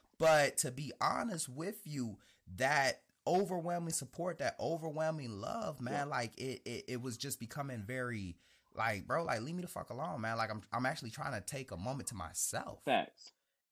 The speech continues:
Speaker 1: And the love don't feel real, you know what I mean,
Speaker 2: No.
Speaker 1: if it ain't coming from somebody that you legitimately know.
Speaker 2: Yeah.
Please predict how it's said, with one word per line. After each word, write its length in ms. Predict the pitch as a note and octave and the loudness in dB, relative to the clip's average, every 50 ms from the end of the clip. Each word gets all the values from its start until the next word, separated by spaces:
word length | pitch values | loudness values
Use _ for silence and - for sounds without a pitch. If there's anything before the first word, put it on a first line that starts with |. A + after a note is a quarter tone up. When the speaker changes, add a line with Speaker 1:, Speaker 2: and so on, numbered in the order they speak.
| _ - | _ -4
Speaker 1:
And 380 | - C3+ C#3+ C#3 C3+ B2+ A#2 - F#2+ F#2+ | -2 0 2 2 2 0 0 -2 -4 -2
the 120 | A2 G#2+ | -2 0
love 340 | A2 B2+ D3 E3+ E3+ D#3+ C3+ | 2 2 2 2 2 0 0
don't 220 | D3+ D3 C#3+ C3 | -2 -2 -2 -2
feel 500 | - - - F#3 G3+ A3+ A3 G3 E3 C#3 B2 | -6 -8 -6 -4 -2 0 0 0 0 -2 -2
real, 420 | D3 G3 B3 C#4 B3 F#3+ F#3+ G#3+ - _ _ _ _ _ - | -2 -2 -2 0 0 -2 -2 -4 -8 _ _ _ _ _ -8
you 140 | C3+ D#3 D#3 | -4 -2 0
know 80 | D#3+ | 0
what 100 | D#3+ D#3 | 0 0
I 40 | D#3 | 0
mean, 260 | D#3+ E3 E3+ E3 D3+ - | 0 -2 -2 -2 -2 -2
Speaker 2:
No. 160 | A2 B2 G#2 | 0 0 0
Speaker 1:
if 60 | - | 0
it 80 | - D#3 | 0 0
ain't 180 | D#3+ D#3 C#3 | -2 -2 -4
coming 240 | - - F3 E3+ D#3+ | -4 -4 -4 -4 -4
from 160 | - - D3 | -6 -6 -4
somebody 420 | - - E3+ D#3+ D3+ D3+ D3 C3 B2 | -2 0 0 0 0 0 0 -2 -2
that 220 | C3+ C3+ - - | -4 -4 -2 -2
you 80 | G3 F#3 | -2 0
legitimately 880 | D3+ D3 C#3 A2 F#2+ G2+ C#3 D3+ D3 D#3 D3+ D3+ C#3+ C3 A2 B2+ C3+ B2 | 0 -2 -2 -2 -2 0 0 0 0 0 -2 -4 -4 -4 -4 -4 -4 -4
know. 340 | A2 A#2 D#3+ G3+ G3 G#2+ D#2 E2 | -4 -2 -2 -2 -2 -2 0 2
Speaker 2:
Yeah. 260 | C#3+ D3 C3 B2 G#2 | 4 6 6 6 6